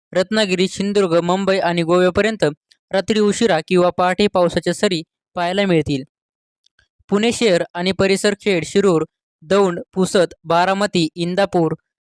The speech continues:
बीड, माजलगाव, वडवणी, सातारा, खंडाळा, पलटण, माण, माळशिरस, दक्षिण सोलापूर, अक्कलकोट आणि नांदेड, मुखेड येथे हलका पाऊस होण्याची शक्यता आहे. परभणी, सोनेपेठ,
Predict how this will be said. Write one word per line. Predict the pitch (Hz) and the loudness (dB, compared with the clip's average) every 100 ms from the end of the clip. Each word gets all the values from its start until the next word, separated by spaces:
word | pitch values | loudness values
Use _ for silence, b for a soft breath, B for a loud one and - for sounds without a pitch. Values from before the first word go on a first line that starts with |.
| _ | _
बीड, | 165 180 202 165 - - | -6 -2 0 0 -4 -6
माजलगाव, | 170 180 190 196 175 165 165 - | -2 -2 0 0 2 0 -2 -4
वडवणी, | 165 170 185 190 170 160 | 0 2 2 0 0 -4
सातारा, | 151 - 175 - 175 147 151 _ _ _ _ | -6 -2 -2 -2 -4 -4 -6 _ _ _ _
खंडाळा, | 175 170 196 165 | -6 0 2 2
पलटण, | 156 180 180 175 156 160 - | 0 -4 -2 0 -2 -4 -12
माण, | 165 180 175 165 - _ _ | -4 -2 -2 -4 -12 _ _
माळशिरस, | 160 175 180 220 196 156 - - _ _ _ 165 | -2 0 0 0 2 2 -2 -12 _ _ _ -2
दक्षिण | 196 196 226 226 | -2 0 0 0
सोलापूर, | 196 180 180 190 202 170 | 0 0 0 0 0 -2
अक्कलकोट | - 190 196 196 160 - _ | -4 -4 -2 0 0 -2 _
आणि | 170 185 | -8 -4
नांदेड, | 190 175 175 170 147 - _ _ _ 170 | -2 -2 2 0 0 -4 _ _ _ -6
मुखेड | 190 - 185 156 - | -4 0 0 0 -2
येथे | 180 196 175 | -2 -2 -2
हलका | 185 180 202 | -4 -2 -2
पाऊस | 202 202 - | 0 0 -2
होण्याची | 175 175 - 208 | -2 -2 -4 -6
शक्यता | 180 - 151 151 | -6 -6 -4 -2
आहे. | 143 147 - _ _ _ _ _ _ - | -2 -4 -12 _ _ _ _ _ _ -6
परभणी, | 196 190 196 160 160 170 | -6 -2 0 0 -4 -8
सोनेपेठ, | - 185 196 185 160 | -2 0 0 0 0